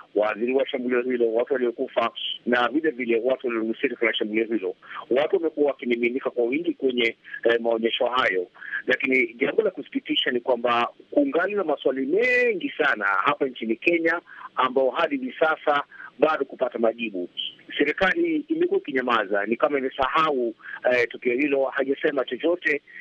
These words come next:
Na vile vile kumbuke kwamba Rais Uhuru Kenyatta alikuwa ametangaza punde tu baada ya shambulio hilo, alikuwa ametangaza kwamba serikali itabuni kamati maalum ya kuweza, eh, kuchunguza kile kilichosababisha shambulio hilo. Na Esther, mpaka hivi sasa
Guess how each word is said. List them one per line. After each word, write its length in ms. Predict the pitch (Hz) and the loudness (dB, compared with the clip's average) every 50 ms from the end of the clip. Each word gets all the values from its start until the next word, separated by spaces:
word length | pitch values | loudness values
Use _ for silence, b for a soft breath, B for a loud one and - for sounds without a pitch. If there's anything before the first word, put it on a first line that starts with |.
| B B B | B B B
Na 200 | - 123 123 127 | 2 2 2 2
vile 240 | 139 170 185 175 165 | 2 2 2 2 2
vile 220 | 143 147 139 135 | 2 2 2 2
kumbuke 380 | 127 - 131 123 143 - - 170 | 0 0 -4 -2 0 0 0 2
kwamba 280 | - 147 120 120 123 117 | 0 0 2 2 2 2
Rais 320 | 120 135 147 147 - - | 2 2 0 0 0 -2
Uhuru 200 | 139 120 117 117 | -2 -2 -2 0
Kenyatta 600 | - 123 120 139 160 175 156 - - 107 107 - B B B B B B B B | 0 0 2 2 2 0 0 2 0 0 0 0 B B B B B B B B
alikuwa 360 | 113 117 127 135 135 165 156 | 2 2 2 2 2 0 0
ametangaza 640 | 139 131 - 131 123 127 147 151 147 123 131 131 120 | 0 0 -2 -2 0 2 2 2 2 2 0 0 0
punde 260 | - - 226 202 185 | 0 -2 0 0 0
tu 220 | 156 - - 160 143 | -2 0 -2 -2 0
baada 220 | 139 139 131 127 | 2 2 2 0
ya 60 | - | -2
shambulio 340 | - 131 120 120 120 120 117 | -2 -4 -2 0 0 0 0
hilo, 340 | - 180 165 120 104 104 - _ B B B B B | 0 0 0 0 -2 -4 -6 _ B B B B B
alikuwa 320 | 110 117 123 123 - 151 | 2 2 2 2 0 0
ametangaza 400 | 139 135 127 131 127 131 143 147 143 143 | 0 0 -2 -2 0 2 0 0 0 -2
kwamba 220 | - 131 120 120 - - | -2 0 0 0 0 0
serikali 540 | 117 110 127 - - 160 151 143 143 143 139 | -2 -2 -2 0 0 0 2 2 0 -2 -2
itabuni 500 | 135 127 - 139 135 156 175 175 143 - | -4 -4 -4 -2 -2 0 0 -2 0 0
kamati 380 | - 123 127 131 135 - 123 | -2 -2 0 -2 -4 -4 -2
maalum 460 | 117 113 107 107 131 165 180 143 143 - B B B B B B - | -2 0 0 0 0 0 0 -2 -4 -8 B B B B B B -2
ya 200 | - 123 127 123 | 0 2 2 2
kuweza, 680 | - - 135 131 131 147 160 156 139 135 147 139 135 135 - B B B B | 0 -2 0 2 2 2 2 0 0 0 0 2 0 0 -2 B B B B
eh, 140 | 117 117 120 | 0 0 0
kuchunguza 580 | - 127 120 - 131 135 147 147 139 120 131 120 | -2 -6 -8 -4 -2 0 0 0 0 0 -2 -2
kile 300 | - - 131 135 170 185 | -2 -2 0 0 0 0
kilichosababisha 880 | - - 127 117 - 120 117 - 131 131 120 120 131 143 139 - 147 127 | -2 -4 -8 -6 -4 -4 -6 -4 -2 -2 0 0 0 -2 -2 -2 -4 -4
shambulio 340 | - - 113 113 113 113 110 | -4 -4 -4 0 0 0 0
hilo. 320 | 117 165 170 165 160 156 B B B B B B B | 0 0 2 2 0 -2 B B B B B B B
Na 320 | - 123 127 127 127 127 - - | 0 2 2 2 2 0 0 0
Esther, 420 | 170 202 196 - - 196 185 175 - - | 0 0 0 0 0 0 0 0 -2 -6
mpaka 280 | 139 123 160 - 156 143 | -4 -2 -2 0 0 -2
hivi 180 | 135 123 127 - | -2 -2 -2 0
sasa 400 | 180 165 170 - - 165 160 | 2 0 0 0 0 0 0